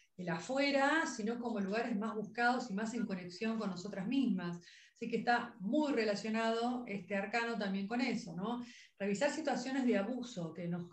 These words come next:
sometemos constantemente y no nos damos cuenta, ¿no? Quizás no todo es el abuso sexual concretamente, que por supuesto el ar-, el arcano este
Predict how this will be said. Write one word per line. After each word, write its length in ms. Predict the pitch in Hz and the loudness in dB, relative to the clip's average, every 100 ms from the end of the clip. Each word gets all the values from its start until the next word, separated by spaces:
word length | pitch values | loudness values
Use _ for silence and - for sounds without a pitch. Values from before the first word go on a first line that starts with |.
| - | -8
sometemos 680 | 202 190 190 226 226 233 220 | -4 -2 -2 -2 0 -2 -2
constantemente 1300 | 196 190 196 - 262 247 240 254 262 226 202 185 180 - - - | -2 -2 -2 -2 -2 0 0 0 0 -2 -2 -4 -8 -16 -20 -8
y 80 | 196 | 0
no 100 | 233 | 2
nos 140 | 247 | 4
damos 320 | 226 226 220 - | 2 0 -2 0
cuenta, 600 | 233 202 196 185 180 - _ - | 0 0 0 -2 -6 -12 _ -4
¿no? 240 | 240 247 | 0 0
Quizás 560 | 240 - 277 320 - - _ _ _ - | -2 -2 2 2 0 -8 _ _ _ -4
no 200 | 254 277 | -2 2
todo 200 | 320 311 | 4 4
es 100 | 240 | 4
el 80 | 214 | 2
abuso 420 | 226 240 240 220 | 2 2 2 2
sexual 600 | - 180 - 247 240 240 | 2 0 4 8 8 6
concretamente, 640 | 202 202 220 214 254 247 | 2 0 0 2 2 2
que 120 | 196 175 | 2 0
por 160 | 175 | -2
supuesto 480 | - 175 226 226 226 | -4 0 2 2 2
el 60 | 190 | 0
ar-, 120 | 185 | 0
el 120 | 190 | -2
arcano 340 | 180 180 202 208 | -2 -2 -2 -2
este 520 | 214 233 240 233 | -2 0 0 -2